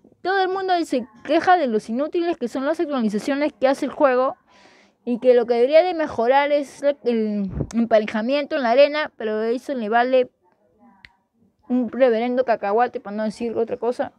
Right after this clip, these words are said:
<laughs> a los administradores. A pesar de que se quejan, se quejan, se quejan, los nuevos jugadores no pueden subir, los, eh, los que se beneficiaron son los que comenzaron al inicio, los multiplayer, jugadores veteranos que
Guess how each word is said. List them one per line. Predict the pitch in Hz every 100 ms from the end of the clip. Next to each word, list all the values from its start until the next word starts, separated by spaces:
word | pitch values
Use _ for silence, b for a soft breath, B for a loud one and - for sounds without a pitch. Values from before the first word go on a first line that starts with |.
| _ b b b b b b _ _ _ -
<laughs> | 202 202
a | 226 254 269 254 -
los | 240 240
administradores. | 262 220 202 - 202 214 196 185
A | 202
pesar | 202 214 247
de | 262
que | 262
se | 226
quejan, | 220 254 262
se | 254
quejan, | 233 233 262
se | 233
quejan, | 226 254 285 269 214 - _ -
los | 220 220
nuevos | 247 254
jugadores | 240 240 247
no | 233
pueden | 220 214 208
subir, | 214 240 285 294 285 b b b b
los, | 208 208 208
eh, | 214 196 196 185 - _ - _
los | 214 214
que | 202
se | 196 214 196 185
beneficiaron | 190 202 196 214 269 247 247
son | 247 233
los | 240
que | 226
comenzaron | 202 202 226 226
al | 202
inicio, | 226 277 - 277 262
los | 208 233
multiplayer, | 220 226 240 269 269 269 254 b b b b _
jugadores | 226 226 233
veteranos | 214 214 240 285 294 277 -
que | - 190 -